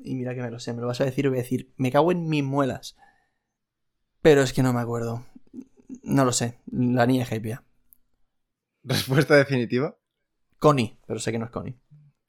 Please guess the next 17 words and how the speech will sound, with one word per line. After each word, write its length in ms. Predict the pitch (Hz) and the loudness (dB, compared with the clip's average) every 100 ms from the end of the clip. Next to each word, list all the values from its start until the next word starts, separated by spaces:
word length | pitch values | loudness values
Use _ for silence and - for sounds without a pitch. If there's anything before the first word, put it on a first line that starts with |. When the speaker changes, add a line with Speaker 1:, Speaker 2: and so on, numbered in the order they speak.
| _ | _
Speaker 2:
<laughs> 1300 | 139 120 - _ _ _ _ _ _ _ _ _ _ | -8 -8 -10 _ _ _ _ _ _ _ _ _ _
El 140 | 123 120 | -2 0
nombre 220 | 139 151 | 4 6
de 100 | 143 | 8
la 80 | 131 | 6
niña 180 | 127 | 6
de 60 | 123 | 4
Skypiea 460 | - 113 120 123 113 | 4 2 4 4 2
es 180 | 104 - | -2 0
Aisa. 480 | 117 120 - 110 _ _ _ _ _ - | 0 0 -6 -10 _ _ _ _ _ -6
Speaker 1:
Aisa, 520 | 123 131 131 - 120 | -2 -2 -2 -4 -4
¿ves? 200 | 135 - | -6 -6
Sí. 80 | 120 | 4
Speaker 2:
Pero 220 | 160 175 | 6 8
la 100 | 165 | 8
respuesta 600 | 139 135 - 151 143 - | 6 2 2 0 0 -2
correcta, 680 | - 123 127 151 - 110 - | 2 0 2 -2 -4 -10 -10